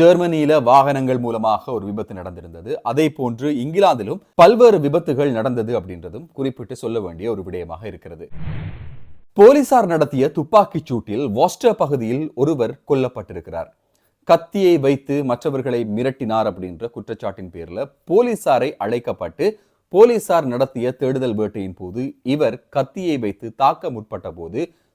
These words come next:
துப்பாக்கிச் சூட்டுக்கு இலக்காகி உயிரிழந்தார் அப்படின்னு சொல்லி ஊடகங்கள்ல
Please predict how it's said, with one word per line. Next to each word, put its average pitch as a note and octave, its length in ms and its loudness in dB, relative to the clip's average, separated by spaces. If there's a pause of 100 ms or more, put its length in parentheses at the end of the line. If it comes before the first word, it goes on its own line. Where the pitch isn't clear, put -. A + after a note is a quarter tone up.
(140)
துப்பாக்கிச் F3+ 460 -2
சூட்டுக்கு A#2 380 -8
இலக்காகி G#2+ 520 -4 (160)
உயிரிழந்தார் C3+ 560 2
அப்படின்னு F2+ 280 -8
சொல்லி G2+ 200 -6 (180)
ஊடகங்கள்ல A#2 520 2